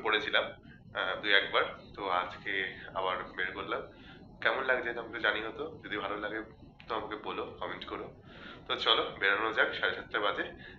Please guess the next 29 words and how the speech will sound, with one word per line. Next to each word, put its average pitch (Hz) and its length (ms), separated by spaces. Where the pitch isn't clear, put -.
আবার 95 180
তাড়াতাড়ি 98 300
বাড়ি 87 260
ফিরতে 107 260
হবে। 110 200
ঠিক 120 180
আছে, - 280
টাটা। 90 220
তো 175 120
বন্ধুরা, 180 320
এখন 156 240
বাজে 147 200
রাত্রি 127 340
সে 123 160
এগারোটা, 113 760
এ-, 104 140
আজকে 110 220
আমি 104 80
তাড়াতাড়ি 101 380
চলে 104 140
এসেছি 123 160
এখানে 113 160
আমাদের 110 160
বাড়ি 107 180
থেকে। 117 160
আহ, 90 200
চলে 104 220
আসার 104 260
পর 104 300